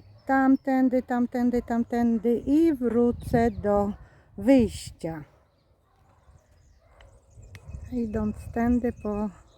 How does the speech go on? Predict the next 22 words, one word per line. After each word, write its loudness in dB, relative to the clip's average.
drugiej -2
stronie -4
bramy 0
znajduje -4
się, -8
e, -8
tutaj -8
stadnina -4
koni. -2
Kilka -6
koników -6
się -10
pasie. -4
Może -2
wam -4
przybliżę. -2
O, -6
zobaczcie. -10
I -2
tam -6
dalej -6
są -10